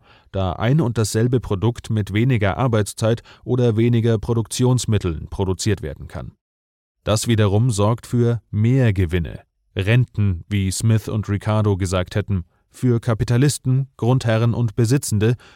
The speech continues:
die diese vorteilhaften Produktionsbedingungen ausnutzen können.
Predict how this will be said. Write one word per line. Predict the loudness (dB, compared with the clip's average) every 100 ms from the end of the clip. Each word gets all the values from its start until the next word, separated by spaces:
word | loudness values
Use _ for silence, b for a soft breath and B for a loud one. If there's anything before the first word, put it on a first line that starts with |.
| B -2
die | 0
diese | 2 0 2 0
vorteilhaften | 0 -2 0 0 0 -2 -2 -4
Produktionsbedingungen | -2 -2 -2 -4 -2 0 -2 -2 0 2 2 2 0 -2
ausnutzen | -2 0 0 -2 -2 -10 -14
können. | -14 -14 -14